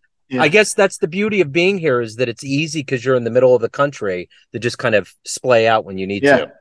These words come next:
Speaker 1: yeah, definitely.
Speaker 2: You know, so,
Speaker 1: Very
Speaker 2: well, hey,
Speaker 1: logistically
Speaker 2: Yeah, yeah, I
Speaker 1: convenient.
Speaker 2: mean, absolutely.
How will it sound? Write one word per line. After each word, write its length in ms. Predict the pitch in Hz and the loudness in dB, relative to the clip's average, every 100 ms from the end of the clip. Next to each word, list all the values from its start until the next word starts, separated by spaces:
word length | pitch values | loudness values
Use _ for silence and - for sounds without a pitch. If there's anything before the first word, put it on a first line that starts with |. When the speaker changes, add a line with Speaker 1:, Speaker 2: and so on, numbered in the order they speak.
| _ | _
Speaker 1:
yeah, 220 | 123 107 - | -6 -6 -8
definitely. 440 | - 131 127 117 110 _ _ _ | -8 -8 -8 -12 -14 _ _ _
Speaker 2:
You 120 | 101 92 | -6 -6
know, 180 | 85 - | -6 -14
so, 300 | - 101 87 - 165 | -4 -2 -2 -6 -6
Speaker 1:
Very 260 | 131 127 | 0 0
Speaker 2:
well, 80 | 120 | 4
hey, 100 | - | 2
Speaker 1:
logistically 680 | 127 117 135 147 - 135 123 - 240 143 - _ _ _ _ - | 2 0 0 -2 0 0 0 -8 -18 -18 -20 _ _ _ _ -2
Speaker 2:
Yeah, 360 | 180 196 98 82 _ - | 4 4 4 -4 _ -2
yeah, 280 | 156 131 | 2 4
I 60 | 135 | 6
Speaker 1:
convenient. 100 | 135 | 4
Speaker 2:
mean, 140 | 120 104 _ - - - _ | 0 -8 _ -16 -16 -16 _
absolutely. 680 | 143 143 - 139 143 101 | -2 -2 -2 -2 -2 -6